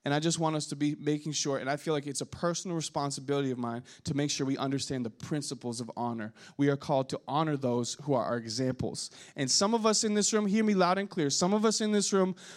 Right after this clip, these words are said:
would be, uh, would not have the life that we have if it wasn't for the example, the teaching, and the correction of our pastors and our leaders of this house. So can we one more time show love and honor to our pastors? Thank you. You guys can sit down.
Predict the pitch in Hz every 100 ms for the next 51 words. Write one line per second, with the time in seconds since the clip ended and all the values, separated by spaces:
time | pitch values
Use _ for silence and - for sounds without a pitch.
0 | - 185 190 190 170 - - - 156 139
1 | 175 196 190 208 190 175 185 202 214 175
2 | 180 180 151 139 147 151 170 180 175 165
3 | 156 139 127 160 180 202 208 - - 135
4 | 127 - 180 170 196 196 - 151 139 -
5 | 151 170 - - 139 135 143 147 - 160
6 | 160 170 160 156 156 151 143 135 135 143
7 | 143 143 123 123 - - - 175 196 180
8 | 175 190 202 202 196 175 151 - 151 147
9 | 165 160 139 - - 170 - 175 170 147
10 | - 156 147 156 131 - 117 113 - -
11 | - - - - - - - - - -
12 | - - - - - 170 156 147 151 160
13 | 160 156 - 151 151 131